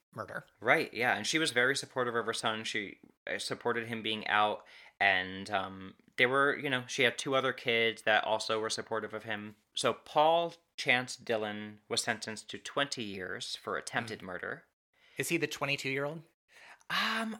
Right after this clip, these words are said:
Speaker 2: I think he might have been the, I think he might have been the twenty-two-year-old, actually.
Speaker 1: Okay. Seems like it would make sense that the oldest would have gotten the harshest sentence.
Speaker 2: Well, you'll see that is not actually the case.
Speaker 1: Oh, well, great.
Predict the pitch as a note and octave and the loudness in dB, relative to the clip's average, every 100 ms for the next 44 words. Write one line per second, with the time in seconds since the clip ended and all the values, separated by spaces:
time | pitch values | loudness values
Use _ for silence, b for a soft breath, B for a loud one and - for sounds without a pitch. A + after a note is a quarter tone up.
0 | - F#3 - C#4 D4 A3+ D#3 C#3 B2 G#2+ | -4 -4 -2 -4 -2 6 6 6 4 0
1 | G#2+ C#3+ D3+ F3 F3+ C3+ A#2 G#2 G2 - | 2 2 2 -4 0 2 2 -2 -4 -8
2 | F2+ - - - - - - F#2+ - - | -8 -8 -10 -10 -12 -10 -6 -4 -4 -6
3 | - C#3 A2 D3+ _ _ _ - G#3 A3 | -6 -4 -4 -8 _ _ _ -6 -2 -2
4 | - D3+ D3 C#3+ - E3 C3 B2 A#2+ A2+ | -6 -4 4 4 2 -2 -2 -2 -4 -6
5 | - A#2 A2 A#2 - A#2+ A#2+ A#2 A2 A#2 | -4 -4 -4 -10 -8 -6 -6 -8 -8 -8
6 | G#2+ - C3 G#2+ - A2+ A#2 A2 A2 G#2 | -10 -8 -8 -8 -4 -4 -4 -8 -6 -6
7 | - - C3 - C3+ - C3 - - - | -10 -4 -4 -2 -8 -8 -8 -10 -16 -6
8 | A#2+ A2+ A2 A2 A2 G#2 A2 G2 F#2 G2 | 4 4 4 0 -4 -4 -4 -2 -2 -2
9 | G#2 G#2 E2 G2 - F2+ - C#2+ - - | -2 0 0 -2 -4 -8 -8 -8 -8 -10
10 | - - _ - C4 A3+ G3 A#2+ G2 | -12 -16 _ 0 4 4 2 -2 -4